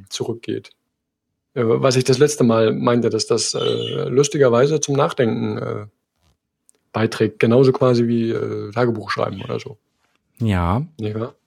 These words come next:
Speaker 1: Weil
Speaker 2: Könntest
Speaker 1: es
Speaker 2: du
Speaker 1: ja
Speaker 2: das mal
Speaker 1: allgemeine, allgemeine Beobachtung, dass sozusagen das Tagebuch schreiben an sich schon die, ähm,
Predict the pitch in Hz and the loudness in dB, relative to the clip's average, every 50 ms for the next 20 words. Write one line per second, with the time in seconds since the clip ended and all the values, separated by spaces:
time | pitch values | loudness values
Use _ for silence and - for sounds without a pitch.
0 | _ 104 107 104 101 131 131 - 117 107 101 120 113 107 104 104 123 123 123 127 | _ -6 -4 -2 0 0 2 2 2 4 6 6 6 6 6 6 6 6 4 4
1 | 131 135 131 - - - - - - 127 135 135 135 123 120 120 123 120 120 135 | 6 4 2 2 -2 -10 -12 -8 0 2 4 4 4 4 4 2 2 4 4 4
2 | 156 151 151 131 - - 135 123 123 123 120 113 - 120 113 - 110 107 107 107 | 4 4 2 2 2 0 0 0 0 0 -2 -2 -4 -6 -6 -4 -6 -4 -4 -6
3 | 107 - - 117 113 110 110 110 110 110 - - 120 117 113 113 113 110 107 101 | -8 -6 -6 -6 -6 -6 -6 -10 -10 -10 -8 -2 -2 0 0 0 -2 -4 -4 -6
4 | 120 127 - - - 120 113 110 101 110 107 107 - - - 101 98 101 95 | -6 -8 -8 -4 -2 -2 0 0 -2 -2 -4 -4 -4 -4 -4 -6 -6 -8 -10